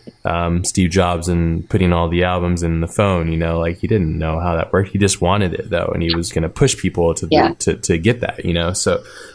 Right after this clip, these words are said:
Speaker 1: um, <coughs> which
Speaker 2: Right.
Speaker 1: is, I guess it, it's like a double-edged sword, you know? So I'm, I'm constantly
Speaker 2: Yeah.
Speaker 1: curious about that.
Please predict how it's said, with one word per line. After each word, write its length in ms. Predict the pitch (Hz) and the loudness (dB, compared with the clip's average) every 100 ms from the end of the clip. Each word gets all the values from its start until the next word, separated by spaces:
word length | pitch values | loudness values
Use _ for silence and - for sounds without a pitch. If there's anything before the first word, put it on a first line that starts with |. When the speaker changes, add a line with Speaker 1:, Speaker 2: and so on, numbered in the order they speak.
| - | -2
Speaker 1:
um, 380 | 95 92 87 92 - | 0 2 0 -4 -2
<coughs> 80 | - 220 120 101 | -2 0 -2 2
which 80 | |
Speaker 2:
Right. 80 | 143 | 4
Speaker 1:
is, 240 | 98 - 160 156 - - - | 2 2 0 -2 -4 -6 0
I 60 | |
guess 220 | 98 113 104 | 2 4 2
it, 120 | 92 | 0
it's 160 | 95 | 0
like 140 | 92 92 | 0 0
a 80 | 85 | 0
double-edged 420 | 90 87 87 85 - | 2 2 2 0 0
sword, 240 | 92 87 80 | 0 0 0
you 60 | |
know? 220 | 80 82 92 | -2 -2 -4
So 260 | - 82 | -2 0
I'm, 400 | 82 110 123 123 | 0 0 0 0
I'm 140 | 107 110 | 0 0
constantly 480 | 117 113 110 92 | 2 0 2 0
Speaker 2:
Yeah. 120 | 90 - | 0 2
Speaker 1:
curious 280 | 98 92 85 | 2 2 -2
about 280 | 87 80 - | -6 -6 -4
that. 280 | 82 82 | -4 -4